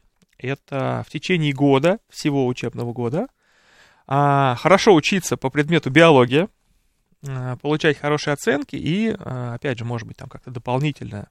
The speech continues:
какую-то инициативу проявлять, какие-то стенгазеты рисовать, и вот это вот все. И если, соответственно, учитель биологии считал,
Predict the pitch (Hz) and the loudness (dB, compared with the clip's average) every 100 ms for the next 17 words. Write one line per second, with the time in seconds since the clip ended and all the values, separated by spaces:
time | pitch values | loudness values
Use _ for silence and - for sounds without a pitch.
0 | _ _ - 123 120 - 123 226 233 180 | _ _ -18 -12 -12 -10 -6 0 0 0
1 | 156 160 147 - 127 - 123 117 120 185 | -2 0 0 -2 -16 -14 -10 -6 -4 -2
2 | 233 170 147 143 143 117 - 120 - 117 | -2 -4 -6 -4 -2 -4 -6 -10 -10 -12
3 | - 269 311 _ _ - - - - _ | -8 -6 -6 _ _ -20 -20 -20 -20 _
4 | _ 175 160 190 - 135 143 143 143 - | _ -2 2 2 0 0 0 0 -4 -4
5 | 135 151 127 117 135 143 117 113 - - | -6 -6 -6 0 2 2 0 -6 -8 -4
6 | 131 117 | -4 -4